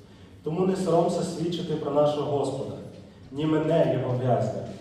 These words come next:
але злим мені за Євангеліє перенось силою Бога, який спас нас і покликав святим покликанням, не за наші діла, але згідно зі своєю постановою і благодаттю,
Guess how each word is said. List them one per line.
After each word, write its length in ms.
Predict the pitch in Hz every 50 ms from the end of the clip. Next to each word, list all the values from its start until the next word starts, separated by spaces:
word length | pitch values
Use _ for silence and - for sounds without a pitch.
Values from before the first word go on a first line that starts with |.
| - - - - - - - -
але 260 | 131 131 131 135 135
злим 260 | 135 147 165 208 208
мені 200 | - - 160 151
за 140 | 143 143 147
Євангеліє 520 | 139 139 139 160 170 165 160 151 143 131 -
перенось 640 | - 139 139 135 139 156 160 156 - - - -
силою 380 | - 156 156 156 151 147 151 143
Бога, 360 | 147 147 - - - - - - - - - - - - - - - - - - - - - - - -
який 260 | 123 123 135 147 170
спас 540 | - - - - 156 156 170 - - - 185
нас 420 | 190 190 190 185 185 - - - - - - -
і 60 | 127
покликав 520 | 123 139 131 123 143 165 170 175 - -
святим 300 | - 147 143 143 156 151 151 -
покликанням, 600 | 147 147 - 151 147 - - - - - - - - - - - - - - -
не 120 | 139 147
за 180 | 139 147 151 147
наші 320 | - - - 156 190 - - 160 160
діла, 440 | 156 156 156 147 - - - - - - -
але 200 | 127 127 131 131
згідно 440 | 127 127 - 156 170 185 - 143 -
зі 140 | 127 127
своєю 500 | - - - 139 143 151 147 143 143 143
постановою 600 | 147 143 - - 151 147 139 135 127 117 110 110 113 110
і 40 | 120
благодаттю, 680 | 123 127 139 143 139 143 139 143 139 120 110 113 -